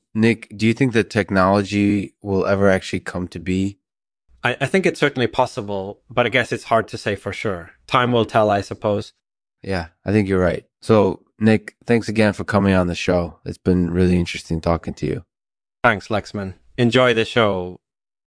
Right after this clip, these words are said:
Speaker 1: Thanks for listening. If you enjoyed this episode, please consider leaving a review on iTunes or Stitcher or sharing it on social media.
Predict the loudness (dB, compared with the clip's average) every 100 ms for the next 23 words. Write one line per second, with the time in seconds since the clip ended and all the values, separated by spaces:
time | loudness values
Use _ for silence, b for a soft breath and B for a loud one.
0 | _ _ _ _ _ _ _ 0 0 2
1 | 2 4 2 -6 -8 -12 -10 -6 0 2
2 | 4 4 4 4 2 2 0 0 -2 2
3 | 2 0 0 2 2 0 -4 0 2 2
4 | 2 2 0 0 0 0 -2 0 0 0
5 | 0 2 0 0 -2 -2 -6 -2 -2 0
6 | -2 0 -2 0 0 2 2 2 0 0
7 | -2 -2 -4 -4 -4 -6